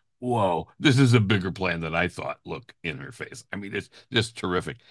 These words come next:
We immediately switch to one of our favorite scenes with Kleb, her trip to see Red Grant. This is so well played by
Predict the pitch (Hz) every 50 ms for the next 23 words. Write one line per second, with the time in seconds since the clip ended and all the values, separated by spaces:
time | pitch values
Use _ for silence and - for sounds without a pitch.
0 | - - _ - 135 139 151 165 185 165 160 160 139 127 113 110 113 - - 139
1 | 120 113 - - - 123 131 131 127 113 113 113 101 - - 208 185 135 98 104
2 | 92 - - 95 87 85 80 - 82 76 - - 82 87 82 78 73 - - -
3 | _ _ - 127 156 127 - - 113 104 - - 92 90 - - 98 90 82 80
4 | - _ _ _ - 90 90 82 69 76 98 98 90 80 73 - - _ _ _
5 | _ _ _ _ _ 165 190 190 127 - - 196 110 - - - 175 160 131 117
6 | 113 107 104 98 90 - - 117 110 98 87 87 87 87 -